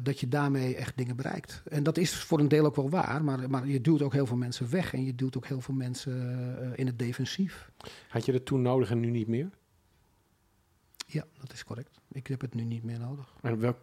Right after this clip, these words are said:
Speaker 2: waar ligt dat omslagpunt of is dat een heel gradueel proces?
Speaker 1: Gradueel. En het is, denk ik, enerzijds domweg gewoon ouder worden.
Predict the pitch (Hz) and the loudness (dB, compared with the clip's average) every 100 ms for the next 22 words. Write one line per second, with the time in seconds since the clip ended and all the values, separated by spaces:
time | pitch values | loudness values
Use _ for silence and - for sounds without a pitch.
0 | _ 131 113 113 113 107 - 107 127 117 | _ -6 -2 0 2 0 0 -4 -4 -4
1 | 107 - 165 143 117 113 107 113 - 113 | -4 -4 -4 -2 -2 0 2 2 2 0
2 | 101 98 98 - 95 - - _ _ - | 2 0 -2 -6 -6 -10 -18 _ _ -14
3 | 120 117 113 110 117 131 127 117 123 117 | -8 -6 -4 -4 -4 -4 -2 -2 -6 -8
4 | - 123 120 175 175 135 - - - - | -8 -2 4 6 4 0 -4 -18 -8 2
5 | 147 143 131 131 - 151 147 131 123 120 | 6 6 4 0 4 6 6 2 0 -2
6 | 127 139 143 156 | -2 -2 -2 -4